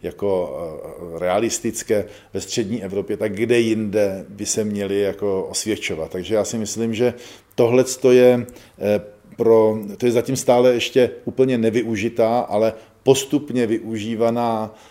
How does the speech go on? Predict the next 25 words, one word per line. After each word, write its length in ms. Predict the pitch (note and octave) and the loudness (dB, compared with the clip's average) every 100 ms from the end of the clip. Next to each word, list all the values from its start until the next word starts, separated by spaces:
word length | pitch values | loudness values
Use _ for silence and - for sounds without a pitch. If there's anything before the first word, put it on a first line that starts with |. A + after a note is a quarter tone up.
| _ G2 | _ -8
eh, 760 | F#2+ F#2+ F#2+ F#2+ G2 G#2 G2+ G2+ | -6 -4 -4 -4 -6 -12 -14 -6
komparativní 680 | A#2 A#2 A#2+ A#2 B2+ A2 A#2+ | -4 2 4 4 0 -2 -4
výhoda, 520 | A2 G2+ G#2+ G#2+ G#2+ | -2 0 2 2 0
co 160 | - | -2
má 400 | G#2 G#2+ G#2+ G2+ F#2 | -4 -2 -4 -6 -8
Evropská 500 | G2 G#2+ - A#2+ A2 | -4 -4 -2 2 4
unie, 340 | G2+ G#2 G#2 - - - | 2 -4 -6 -8 -18 -12
že 100 | G2+ | -4
tady 200 | G#2 A2 | -2 0
vlastně 300 | G#2 - A2+ | -2 -2 -4
jako 180 | G#2 | -4
může 280 | A2 G#2+ G#2 | -4 -4 -4
docházet 540 | G#2 F#2+ A2 G#2 A2+ F#2 | -4 -2 0 0 -2 -4
k 60 | |
nějaké, 480 | G#2+ G2 G2 A2 G2+ | -6 -6 -2 -2 -2
k 80 | - | -6
nějaké, 420 | G2 F#2+ G#2+ G2+ F#2+ F2 E2+ | -8 -6 -6 -4 -8 -12 -10
nějakému 360 | F#2+ G2 A2+ A2 | -8 -6 -6 -2
transferu 500 | G#2 G#2+ - A#2+ A2+ | -2 -2 -2 -2 -2
zkušeností. 840 | - F#2+ G2+ F#2 - - F#2 G2+ - - - - - - | -6 -6 -4 -6 -10 -12 -12 -12 -14 -20 -20 -20 -20 -14
Eh, 220 | G#2 G2+ G2+ | -4 -4 -2
konec 280 | A2+ A2 | -2 -4
konců 300 | - A#2 A#2 | -2 -4 -2
v 60 | A2 | -2
Německu 600 | A#2 B2 A#2+ - B2+ B2+ | -2 -2 -4 0 0 0